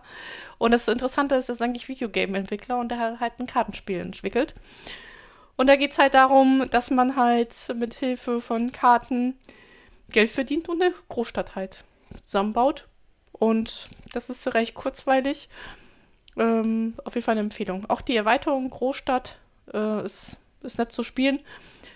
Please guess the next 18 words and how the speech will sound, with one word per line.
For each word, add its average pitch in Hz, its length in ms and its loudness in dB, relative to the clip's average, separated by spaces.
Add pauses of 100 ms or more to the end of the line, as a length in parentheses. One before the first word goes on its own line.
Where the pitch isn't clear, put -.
Zu - 140 -6
zweit 262 380 4
macht 254 240 2
das 254 240 0
nicht 262 260 0
so - 140 0
viel 294 240 0
Spaß, 269 520 4
aber 226 220 0
zu 240 120 -8
viert 240 280 -6
ist - 140 -6
das 214 180 -8
eine, 202 300 -2 (200)
eine, 202 460 -2 (320)
eine 202 680 -4
kurzweilige 202 500 -4
Runde. 180 320 -6